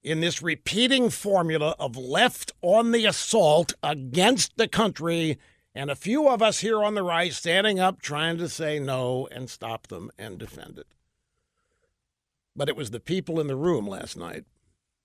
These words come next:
the Marine Corps Law Enforcement Foundation, not just the uniformed Marines, but the people that were there as donors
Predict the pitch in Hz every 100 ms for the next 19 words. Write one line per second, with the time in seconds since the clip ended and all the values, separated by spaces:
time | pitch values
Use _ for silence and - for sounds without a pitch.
0 | _ _ _ _ _ 101 117 160 160 147
1 | 143 143 160 143 131 107 98 107 113 107
2 | 113 127 165 202 - 208 202 180 185 147
3 | 175 180 131 107 113 101 175 175 175 139
4 | 139 151 135 104 143 117 - -